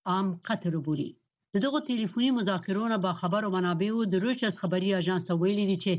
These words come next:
دغه اقدام به د ناټو د غړو ملکونو ترمنځ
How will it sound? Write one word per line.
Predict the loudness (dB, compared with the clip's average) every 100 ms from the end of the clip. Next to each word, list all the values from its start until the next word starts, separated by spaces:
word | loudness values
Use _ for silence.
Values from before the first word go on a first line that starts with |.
| -4 -16 -6
دغه | -4 -2
اقدام | -2 -2 -2 0
به | 0
د | 0
ناټو | 2 0 0 0
د | 0
غړو | 0 0 2
ملکونو | 0 2 0
ترمنځ | 2 2 2 2 0